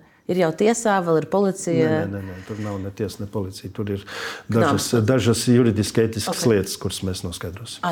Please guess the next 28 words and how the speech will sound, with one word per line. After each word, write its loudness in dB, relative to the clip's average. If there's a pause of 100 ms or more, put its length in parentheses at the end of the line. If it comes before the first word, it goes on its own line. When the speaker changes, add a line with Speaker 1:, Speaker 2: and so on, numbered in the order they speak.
Speaker 1:
tomēr 2
tad -8
tas -6
nav, 0
atslēga -2
nav 2
krimināllietā? -4
Speaker 2:
Ā, 4 (540)
tostarp. 2 (160)
Speaker 1:
Tostarp. -6 (460)
Un -2
tā 0
krimināllieta 0
ir -2 (180)
kurā 0
iestādē? -2 (240)
Jo -4
ir -2
vairākas. -2
Speaker 2:
Neuzdodiet -2
man -8
šo -12
jautājumu. -14 (340)
Speaker 1:
Labi, 0
ā, 4 (320)
un -2
pēdējais, 4 (160)
ā, 0